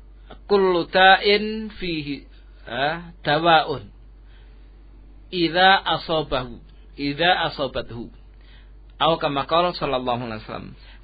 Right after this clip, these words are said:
"Setiap penyakit mesti ada obatnya,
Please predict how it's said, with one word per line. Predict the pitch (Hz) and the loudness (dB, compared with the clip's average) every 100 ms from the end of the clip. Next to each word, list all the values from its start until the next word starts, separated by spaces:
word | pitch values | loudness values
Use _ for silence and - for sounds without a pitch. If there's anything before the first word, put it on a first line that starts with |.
| - | -6
"Setiap | - - 202 202 196 - | -6 -4 0 2 2 0
penyakit | 196 185 180 220 220 - - - - - | 0 0 0 -2 -2 -6 -20 -20 -20 -18
mesti | 185 185 180 - - 208 214 | -6 -2 -2 -4 -4 -2 0
ada | - 185 170 165 147 - | 0 0 0 0 -2 -2
obatnya, | 160 - 135 - 147 135 151 180 214 220 | -6 -2 -2 -2 -6 -4 -2 -4 -10 -14